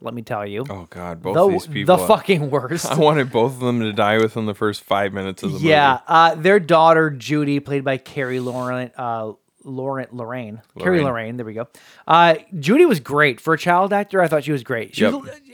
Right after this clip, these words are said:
Speaker 1: I mean, she was not as good as some of the child actors you see nowadays, but
Speaker 2: Sure.
Speaker 1: for, for the eighties, she was perfectly serviceable.
Speaker 2: She had some
Speaker 1: and
Speaker 2: pretty
Speaker 1: she had some charm to her, and it was fine.
Speaker 2: She had some pretty funny lines, too, that, like, she actually delivered in a way where it was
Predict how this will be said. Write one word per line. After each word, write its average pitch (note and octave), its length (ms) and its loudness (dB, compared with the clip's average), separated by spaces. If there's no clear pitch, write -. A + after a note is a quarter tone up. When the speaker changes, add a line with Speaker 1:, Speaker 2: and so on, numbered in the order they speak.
Speaker 1:
I - 40 -4
mean, G3 120 -4
she G3 200 -6
was F3+ 340 -2
not F3+ 220 2
as E3+ 100 -6
good D#3+ 200 -2
as D#3+ 120 -4
some D#3 160 -10
of D3+ 40 -6
the D3+ 60 -2
child C#3+ 340 -2
actors C#3 360 -4
you C3 100 -10
see C#3 180 -10
nowadays, A#2+ 600 -6
but B2 160 -4
Speaker 2:
Sure. G2+ 180 2
Speaker 1:
for, E3 180 2
for E3+ 140 -2
the D#3+ 180 -2
eighties, D3 400 -2
she - 340 -8
was C#3+ 220 -8
perfectly G3+ 560 -2
serviceable. B2+ 640 -4
Speaker 2:
She D#3+ 320 -4
had F#3+ 200 -2
some D#3+ 160 0
Speaker 1:
and D3+ 140 0
Speaker 2:
pretty D#3+ 160 0
Speaker 1:
she D#3+ 40 0
had D#3 160 2
some C#3+ 120 -8
charm D#3 440 2
to D3+ 200 0
her, C#3+ 200 6
and C#3 140 -4
it C3 80 -2
was A2+ 140 -8
fine. G2 240 -10
Speaker 2:
She - 180 -12
had E3+ 80 -8
some F3+ 140 -6
pretty F3 240 -6
funny C3 420 -4
lines, A2 540 -4
too, B2 180 -2
that, G2+ 220 -2
like, G#2+ 220 -2
she - 180 -4
actually A#2 280 -6
delivered G2+ 600 -4
in F2+ 120 -6
a F2+ 80 -6
way F2+ 280 -4
where F2 220 -6
it D2+ 120 -8
was F2 380 -12